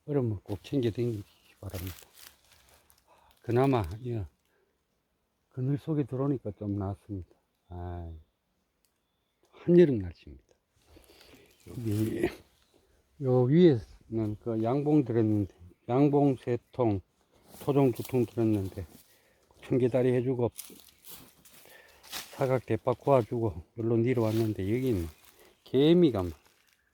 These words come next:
있는 정도가 아닙니다. 막 땅에부터 해가 집을 지가 난립니다. 토치로 싹 비실리고, 어느 정도 정리해주고, 청소해주고. 야, 이제 저 가야 되는데,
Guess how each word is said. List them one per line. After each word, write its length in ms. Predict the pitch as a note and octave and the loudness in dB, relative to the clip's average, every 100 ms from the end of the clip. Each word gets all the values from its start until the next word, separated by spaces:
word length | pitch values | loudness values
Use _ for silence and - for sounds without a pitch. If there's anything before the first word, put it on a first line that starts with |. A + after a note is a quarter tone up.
| _ _ _ - - _ _ _ _ _ _ - - - | _ _ _ -20 -20 _ _ _ _ _ _ -20 -14 -4
있는 280 | B2 C#3 C#3 | 0 2 0
정도가 420 | C3+ C3 D3+ D#3 | 0 0 2 2
아닙니다. 360 | G#2 A#2 B2+ | 0 -4 -8
막 220 | F#2 - _ | -14 -16 _
땅에부터 760 | C#3+ F3 D#3 - - - A#2 | 2 4 4 2 -12 -14 -8
해가 240 | A#2+ C#3 F#2+ - _ _ _ | -6 -6 -8 -14 _ _ _
집을 300 | D#3+ D3 A#2+ | -4 -4 -4
지가 200 | C3 A#2 | -6 -4
난립니다. 520 | G#2 G#2 A#2 B2 A2 _ | -4 -4 -6 -8 -12 _
토치로 320 | - C#3+ - - _ | -6 -6 -6 -20 _
싹 200 | A2 - | -18 -16
비실리고, 480 | A2 B2+ A#2+ G2 F2+ _ _ _ _ _ _ | -14 -10 -8 -8 -12 _ _ _ _ _ _
어느 180 | C3 B2 | -2 -2
정도 300 | G#2 G2 G2 | -2 -8 -10
정리해주고, 760 | - A2+ A2+ A2 G#2+ G2+ A2 G2 | -6 -2 -2 -2 -6 -8 -12 -10
청소해주고. 640 | - A#2+ - F#2+ A2+ A2 - _ _ _ _ _ _ _ _ _ _ _ _ _ _ _ _ | -6 -6 -6 -10 -10 -12 -14 _ _ _ _ _ _ _ _ _ _ _ _ _ _ _ _
야, 180 | A#2+ F#2+ D2+ A#2+ | -8 -8 -8 -6
이제 140 | A#2 | -6
저 180 | - D#3+ | 0 0
가야 280 | - A#2+ B2 | 2 0 0
되는데, 360 | G#2+ G#2 G2+ | -2 -4 -6